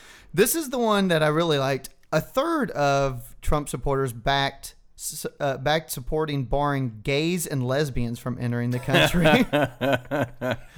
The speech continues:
Speaker 2: Now we get into the thick of it.
Speaker 1: Uh, I mean, only a third.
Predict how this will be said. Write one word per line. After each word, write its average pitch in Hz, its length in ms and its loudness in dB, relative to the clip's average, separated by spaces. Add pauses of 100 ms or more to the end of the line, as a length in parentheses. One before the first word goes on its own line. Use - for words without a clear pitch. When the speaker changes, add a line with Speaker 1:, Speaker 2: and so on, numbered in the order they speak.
(380)
Speaker 2:
Now 117 360 6
we 120 120 2
get 113 140 -2
into 110 160 -2
the 101 80 0
thick 101 240 0
of 92 100 -2
it. 90 120 -2 (1700)
Speaker 1:
Uh, 196 260 2
I 190 60 2
mean, 190 140 2
only 175 240 4
a 131 40 0
third. 135 640 -4